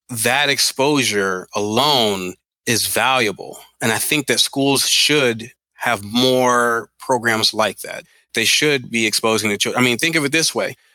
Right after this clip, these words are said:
Children know how to, to use a cell phone. They know how to game. They know how to work a PlayStation and Xbox like, you know, they were born with it attached to 'em. But why can't we expose them to other things? You know, why not? That's really helpful.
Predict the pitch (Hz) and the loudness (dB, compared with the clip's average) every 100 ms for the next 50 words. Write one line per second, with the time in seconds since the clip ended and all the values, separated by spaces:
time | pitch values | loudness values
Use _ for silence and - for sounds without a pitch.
0 | - - 165 156 147 135 139 131 131 120 | -4 0 2 2 2 4 2 0 2 2
1 | 110 95 _ 135 127 113 - 139 156 113 | 0 -4 _ -2 0 0 2 0 0 0
2 | 123 139 120 120 117 113 104 101 117 139 | -2 -2 -2 0 0 0 -2 -2 0 2
3 | 135 147 127 117 117 120 120 120 120 - | 0 -4 -2 0 2 2 2 2 0 -4
4 | _ 123 123 117 120 113 110 127 127 - | _ -2 0 2 0 -2 -2 0 0 0
5 | 123 117 110 135 143 - 107 107 - - | 0 2 2 2 0 0 0 0 -4 -8
6 | - 113 107 - - 113 107 104 110 104 | -2 0 0 -4 -4 0 0 0 0 -4
7 | 101 113 151 123 110 107 101 165 202 - | -2 0 2 2 2 2 0 0 0 0
8 | 104 80 - _ 135 120 - _ _ 127 | -4 -8 -14 _ 0 0 -2 _ _ -2
9 | 135 160 123 135 131 - 135 135 123 127 | 0 0 2 0 0 0 2 2 2 0
10 | 123 - _ - 139 127 117 113 107 110 | -2 -12 _ -4 0 2 2 0 -4 -10
11 | _ _ - 170 117 - - - - - | _ _ -2 0 -2 -6 -8 -6 -6 -2
12 | 117 135 170 151 - _ 131 113 120 117 | 0 2 2 0 -4 _ -2 0 0 2
13 | 120 117 143 135 - | 2 2 0 -2 -8